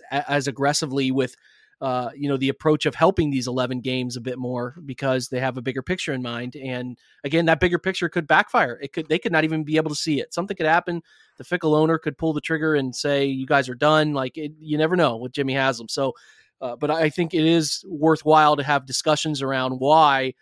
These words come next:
certain players aren't here that you think could help and why they're playing some of these young guys and all of that. So,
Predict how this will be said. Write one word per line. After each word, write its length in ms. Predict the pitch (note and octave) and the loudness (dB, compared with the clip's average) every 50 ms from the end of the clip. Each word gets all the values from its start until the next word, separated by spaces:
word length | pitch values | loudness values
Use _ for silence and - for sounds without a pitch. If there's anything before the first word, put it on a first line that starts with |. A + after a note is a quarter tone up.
| _ _ _ _ | _ _ _ _
certain 280 | - - E3+ D#3 C#3+ C3+ | -6 -4 -2 -2 -2 -2
players 340 | - D#3+ D#3 D3+ D3 C#3 C#3+ | 0 2 2 2 2 2 0
aren't 200 | C3+ C3+ C3+ - | -4 -6 -4 -2
here 160 | E3 D#3+ D3+ | 0 0 0
that 140 | C#3+ C#3 D3+ | 0 -2 -4
you 160 | D3+ E3 D#3+ | -4 -4 -4
think 240 | - E3+ D3+ C#3 - | -2 -2 -4 -4 -4
could 100 | C3 B2 | -8 -2
help 380 | C#3 D#3 D3 C3+ - _ - A3 | 2 2 2 2 2 _ -6 -10
and 160 | D3 C#3+ C#3 C3 | -8 -6 -2 2
why 160 | C3+ C#3 C#3 | 2 2 2
they're 100 | C3 B2+ | 0 -4
playing 320 | _ - D#3 D3+ D3 C#3+ | _ -2 -2 0 0 -2
some 140 | - D3+ D3 | -2 -4 -6
of 60 | C3+ | -4
these 160 | C3 B2+ C3 | -4 -6 -2
young 200 | C#3 C#3+ D3 D3+ | 0 0 0 2
guys 360 | C#3 C#3+ C3 B2+ C3 B2+ A#2 B2+ | 2 2 2 2 2 0 -2 -6
and 140 | B2 B2+ | -8 -6
all 160 | B2 B2 B2 B2+ | -6 -6 -6 -6
of 80 | A#2 | -8
that. 280 | B2 A#2+ A#2+ A#2+ - - | -6 -8 -8 -8 -8 -8
So, 280 | - C3 A#2+ B2 B2+ | -6 -6 -6 -6 -8